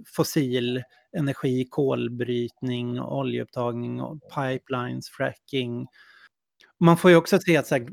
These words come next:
finanskrisen kom där tvåtusenåtta och efter finanskrisen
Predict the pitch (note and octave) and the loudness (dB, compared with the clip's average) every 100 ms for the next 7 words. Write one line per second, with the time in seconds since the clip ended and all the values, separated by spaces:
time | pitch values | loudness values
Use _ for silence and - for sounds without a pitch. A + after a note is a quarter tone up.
0 | - - _ _ - D#3+ D3+ C#3 - F3 | -18 -20 _ _ -2 2 2 2 2 4
1 | E3 - C3+ - E3 D3+ B2+ B2 - C#3 | 4 2 -4 0 2 2 2 0 -2 -6
2 | - C#3 C3+ - _ D#3 C3+ D3 C#3+ - | -2 -2 -2 -6 _ 2 2 0 -6 -2
3 | F3 E3+ - - D#3 D#3+ D3 C#3 B2 - | 0 0 -2 -2 0 2 0 0 -4 -2
4 | E3+ F3 D#3 - C#3+ | 2 2 2 -2 -4